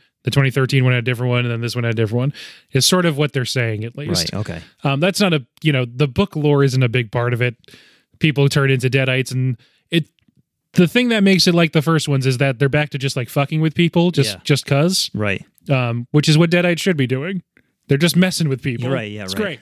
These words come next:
Speaker 2: Yeah.
Speaker 1: <laughs>
Speaker 2: Ha-, have you ever seen, um, the show Burn Notice?
Speaker 1: Uh, only a little bit.
Speaker 2: I mean,
Speaker 1: I know
Speaker 2: it's
Speaker 1: he's
Speaker 2: not a good
Speaker 1: Bruce
Speaker 2: show,
Speaker 1: Campbell
Speaker 2: but
Speaker 1: in that, right?
Speaker 2: yeah, Bruce, it, Bruce Campbell, like, makes the show as the comic relief. It's,
Speaker 1: Yeah.
Speaker 2: it's so good.
Speaker 1: <laughs> Um,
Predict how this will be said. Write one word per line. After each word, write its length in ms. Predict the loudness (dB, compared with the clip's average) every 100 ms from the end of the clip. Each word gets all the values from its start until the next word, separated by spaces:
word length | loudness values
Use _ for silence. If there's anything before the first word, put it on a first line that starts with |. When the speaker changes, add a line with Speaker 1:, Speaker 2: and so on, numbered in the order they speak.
| -10
Speaker 2:
Yeah. 240 | -8 -8 -10 _ _ -12
Speaker 1:
<laughs> 100 | -10 -8 -12 -12 -18 -10
Speaker 2:
Ha-, 100 | -8 -6 0
have 120 | 2
you 80 | 2
ever 80 |
seen, 300 | 2 4 4
um, 520 | 2 0 0 0 -4 -6
the 60 | -4
show 240 | 0 0
Burn 260 | 0 0 0
Notice? 460 | 0 0 -4 -8 _ _ _ -12
Speaker 1:
Uh, 200 | -10 -8
only 220 | -6 -6
a 40 | -6
little 180 | -6 -8
bit. 320 | -14 -16 -20 -12
Speaker 2:
I 60 | -6
mean, 320 | -6 -6 -8
Speaker 1:
I 80 | -6
know 240 | -6 -6 -10 _ -4
Speaker 2:
it's 80 | -2
Speaker 1:
he's 40 |
Speaker 2:
not 120 | -2
a 60 | -4
good 100 | -2
Speaker 1:
Bruce 100 | -2
Speaker 2:
show, 160 | 0 0
Speaker 1:
Campbell 60 | 2
Speaker 2:
but 140 | 0 -2
Speaker 1:
in 20 |
that, 120 | -14
right? 200 | -20 -16 -2
Speaker 2:
yeah, 260 | 0 0 -4 2
Bruce, 200 | 2 2
it, 160 | 0 2
Bruce 160 | 2
Campbell, 200 | 4 2
like, 160 | 2 2
makes 240 | 2 2
the 80 | -2
show 220 | 0 2 2
as 160 | 0
the 100 | -4
comic 280 | -2 0 0
relief. 300 | 0 0 0 0
It's, 140 | -2
Speaker 1:
Yeah. 60 | -4 -12
Speaker 2:
it's 120 | -10
so 180 | -6 -6
good. 240 | -6 -10 -10 -6 -4 -2
Speaker 1:
<laughs> 140 | -4 -4 -14 -20 -8
Um, 480 | -4 -2 -2 -4 -8